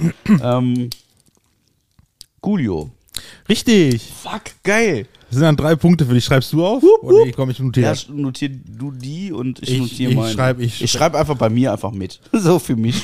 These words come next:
Speaker 2: <laughs> Damit ich nicht bescheiß, oder
Speaker 1: Damit
Speaker 2: was?
Speaker 1: du mich nicht bescheißt, ja.
Speaker 2: Drei
Speaker 1: Ich kenn dich
Speaker 2: Punkte.
Speaker 1: ja.
Speaker 2: Das sind schon mal drei Punkte, okay.
Speaker 1: Ich raste aus.
Speaker 2: Alter, ich hab Angst.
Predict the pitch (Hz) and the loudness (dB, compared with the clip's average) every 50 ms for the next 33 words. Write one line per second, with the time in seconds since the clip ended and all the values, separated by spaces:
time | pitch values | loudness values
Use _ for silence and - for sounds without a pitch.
0 | - 240 247 - 254 202 175 - 165 170 - - 175 180 202 196 196 208 - - | 2 2 2 2 0 0 0 2 2 2 2 2 0 0 2 2 0 0 0 -4
1 | - - 196 196 - 185 185 - - 196 190 214 208 - 165 160 156 160 165 185 | -4 -2 -2 -2 0 -2 -2 0 2 2 2 2 0 -2 0 0 2 4 2 2
2 | 190 - 151 143 131 - 135 - - 127 - - 113 92 - 214 214 214 - - | 2 0 0 0 0 -2 -4 -4 -6 -6 -4 -2 -2 -2 -2 -4 -4 -4 -6 -6
3 | 190 190 170 - 139 135 143 143 120 131 135 143 135 - - 143 139 147 139 120 | -6 -6 -8 -8 -10 -10 -8 -4 -2 0 0 0 0 0 0 0 0 0 0 -2
4 | 120 117 110 104 98 85 - - 123 131 127 131 120 123 143 139 131 123 123 120 | -2 -2 -2 -2 -4 -8 -10 -10 -10 -10 -8 -10 -10 -6 -4 -2 0 0 -2 -2
5 | 120 127 127 131 127 - 131 131 123 - 127 - 131 - - 135 117 92 - _ | -2 -2 -2 -2 0 0 0 0 0 -4 -4 -6 -6 -4 -4 -6 -8 -8 -12 _
6 | _ _ _ _ _ _ _ _ _ _ _ _ _ _ _ _ _ _ _ _ | _ _ _ _ _ _ _ _ _ _ _ _ _ _ _ _ _ _ _ _
7 | _ - - - - 147 - - 143 117 104 101 85 71 73 - 131 131 131 - | _ -20 -14 -12 -10 -10 -6 -2 -2 0 0 -2 -4 -6 -8 -8 -8 -8 -8 -10
8 | - 67 - - - - - - - - - - _ _ - - 127 139 175 - | -10 -12 -12 -14 -16 -20 -20 -20 -20 -20 -20 -20 _ _ -14 -12 -10 -10 -10 -12
9 | - | -14